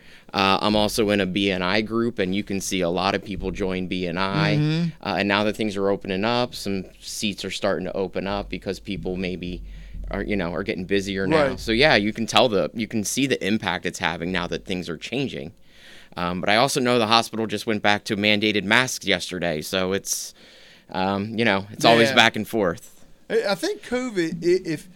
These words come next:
Speaker 2: the, for the businesses that succeeded through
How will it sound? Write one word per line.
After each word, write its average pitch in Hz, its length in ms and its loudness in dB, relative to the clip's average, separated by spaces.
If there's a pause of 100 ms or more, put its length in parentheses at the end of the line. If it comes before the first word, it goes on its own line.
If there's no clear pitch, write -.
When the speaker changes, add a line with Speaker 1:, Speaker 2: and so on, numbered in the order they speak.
(320)
Speaker 2:
the, 170 240 -2
for 180 200 -4
the 160 80 0
businesses 233 600 -4
that 170 220 -6 (880)
succeeded - 680 -4
through 165 420 0